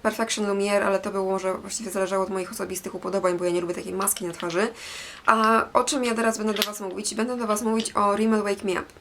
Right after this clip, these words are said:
I teraz dowód na to, jak bardzo kocham ten podkład. Tutaj mam, tutaj tu mam, czy tu mam? O, teraz tu macie, już poruszałam buteleczkami, więc nie wiem, które są puste.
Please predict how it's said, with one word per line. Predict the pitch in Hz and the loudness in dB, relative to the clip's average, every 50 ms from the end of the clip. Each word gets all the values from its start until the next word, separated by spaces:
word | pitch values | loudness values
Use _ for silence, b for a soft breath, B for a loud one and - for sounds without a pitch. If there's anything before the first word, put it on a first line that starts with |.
| B B B B B B B | B B B B B B B
I | - 226 | 0 4
teraz | 254 254 254 240 | 6 6 6 6
dowód | 220 254 247 247 240 190 | 6 4 2 2 2 0
na | 208 208 214 | 2 2 2
to, | 226 | 2
jak | 233 226 208 196 | 2 2 2 4
bardzo | 190 220 226 220 220 214 | 4 4 2 2 0 -2
kocham | - 208 220 208 196 196 | -2 -2 0 0 -2 0
ten | 196 190 190 196 | 0 0 0 -2
podkład. | 190 - 185 180 - - - - - - | -2 -4 -6 -6 -6 -6 -8 -8 -6 -4
Tutaj | - 254 269 240 220 | -4 0 0 2 4
mam, | 202 196 196 214 214 220 - - - - - | 4 4 4 4 2 -2 -4 -10 -20 -20 -14
tutaj | - - - - | -10 -8 -8 -8
tu | - - 277 | -8 -6 -4
mam, | 294 330 349 339 | 0 0 0 0
czy | - - - - | -2 -6 -10 -8
tu | - | -8
mam? | - - - - | -6 -6 -6 -6
O, | - 277 | -6 -4
teraz | 269 220 208 208 | -4 -4 -4 -4
tu | - 208 | -4 -4
macie, | 202 196 202 - | -4 -4 -2 -4
już | 190 190 190 - | -4 -4 -6 -8
poruszałam | - 214 196 190 214 - 208 196 190 185 | -8 -6 -6 -6 -4 -2 -2 -2 -2 -2
buteleczkami, | - - 190 196 - - 202 196 196 | -4 -6 -8 -6 -6 -6 -6 -4 -4
więc | 190 185 185 | -6 -6 -6
nie | 208 196 | -4 -4
wiem, | 190 180 | -4 -6
które | 185 - 185 180 | -6 -8 -8 -8
są | 175 190 180 | -6 -8 -8
puste. | - 185 175 - 196 208 | -8 -8 -6 -4 -4 -4